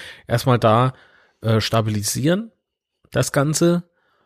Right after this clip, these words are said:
und dann eben im Nachhinein immer Stück für Stück an den Verein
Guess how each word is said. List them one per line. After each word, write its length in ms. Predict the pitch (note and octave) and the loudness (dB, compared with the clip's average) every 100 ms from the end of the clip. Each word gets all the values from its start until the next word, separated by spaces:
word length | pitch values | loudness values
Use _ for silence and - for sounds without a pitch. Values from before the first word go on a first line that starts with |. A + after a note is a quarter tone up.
| _ _ _ _ _ | _ _ _ _ _
und 340 | B2 A#2+ A2+ G#2 | 0 2 2 0
dann 420 | A#2 G#2+ A#2+ B2+ B2 | 2 4 4 2 -2
eben 440 | A2 A2+ A2 A2+ | -2 0 0 -2
im 240 | - G2 F#2+ | -6 -8 -6
Nachhinein 760 | F#2+ G#2+ A2+ A2 G2+ G2+ G2+ | -2 0 0 0 0 0 -2
immer 260 | G#2+ G2 G2 | -4 -6 -6
Stück 480 | - - C#3 D3 - | -6 0 2 2 -2
für 240 | - G#2 | -4 -2
Stück 360 | - B2+ C3+ - | 0 0 0 -2
an 120 | G#2+ | -2
den 200 | A2+ G#2+ | -2 -2
Verein 440 | G#2+ - G2+ A2 | -6 -4 -4 -4